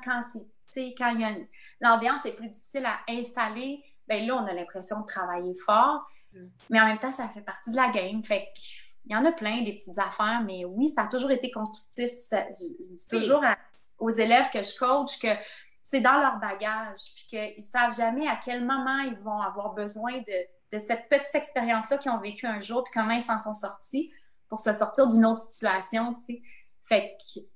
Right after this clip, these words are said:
Speaker 2: Tellement
Speaker 1: c'est
Speaker 2: un bon conseil, ça.
Speaker 1: c'est... toujours... Je pense qu'il faut voir le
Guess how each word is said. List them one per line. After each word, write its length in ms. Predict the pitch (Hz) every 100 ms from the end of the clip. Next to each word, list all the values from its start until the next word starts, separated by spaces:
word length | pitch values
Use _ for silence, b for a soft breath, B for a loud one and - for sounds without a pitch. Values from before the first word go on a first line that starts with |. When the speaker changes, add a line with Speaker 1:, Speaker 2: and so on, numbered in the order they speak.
| - - 202
Speaker 2:
Tellement 220 | 214 185
Speaker 1:
c'est 60 | 190
Speaker 2:
un 40 | 170 185
bon 80 | 190
conseil, 480 | 196 180 175 185 175 _
ça. 60 | 170 165 _ _ -
Speaker 1:
c'est... 180 | 240 233 -
toujours... 760 | 262 254 262 302 320 302 254 -
Je 120 | -
pense 280 | 277 330 -
qu'il 160 | -
faut 580 | - - 294 294 294 - - - - - - - - - _ _ _
voir 320 | 214 247 254
le 80 | 262